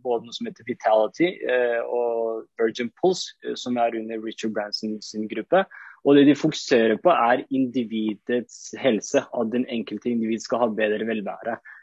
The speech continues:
Eh, samtidig så blander de inn masse annet i forhold til financial well-being, eh, altså dine pensjon, dine forsikringer og så videre, for det er inkludert i ditt velvære. Mens det vi har sett på, vi, nisjen vår er å fokusere på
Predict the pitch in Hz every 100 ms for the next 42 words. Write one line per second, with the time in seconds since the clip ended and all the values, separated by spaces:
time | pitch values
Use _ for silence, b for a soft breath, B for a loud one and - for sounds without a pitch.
0 | - 113 113 - 131 110 127 135 123 135
1 | 117 113 120 123 - 127 123 110 107 107
2 | 113 107 - 110 113 110 - 131 117 110
3 | 120 117 107 - 113 120 123 - 113 110
4 | 104 104 _ - 113 113 117 110 113 110
5 | 117 113 - 113 117 113 107 - 110 -
6 | - 107 110 107 120 113 117 - 110 113
7 | 113 110 110 113 110 107 107 110 - 110
8 | 104 - - 101 - B B B 135 143
9 | - 160 151 165 160 - 139 - 190 190
10 | 156 156 147 143 135 143 131 - 113 139
11 | 165 139 139 - 139 - 123 117